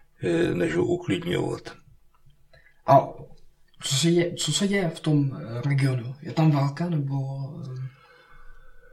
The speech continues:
Speaker 1: No, já jsem tam válku zažil na několika místech v,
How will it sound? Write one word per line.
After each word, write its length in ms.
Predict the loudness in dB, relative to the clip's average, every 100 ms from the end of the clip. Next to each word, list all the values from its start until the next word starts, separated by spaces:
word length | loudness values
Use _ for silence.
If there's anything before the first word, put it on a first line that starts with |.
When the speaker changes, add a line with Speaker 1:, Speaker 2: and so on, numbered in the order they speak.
| -20 -20 _ 2
Speaker 1:
No, 380 | 6 8 6 4
já 220 | 4 6
jsem 180 | 8 8
tam 280 | 10 10 10
válku 440 | 12 12 10 8
zažil 640 | 10 10 10 8 8 6 4 2
na 180 | 4 4
několika 600 | 4 4 6 6 8 8
místech 760 | 8 4 0 2 4 4 2 -4
v, 880 | -2 -2 -2 -2 0 -2 -4 -6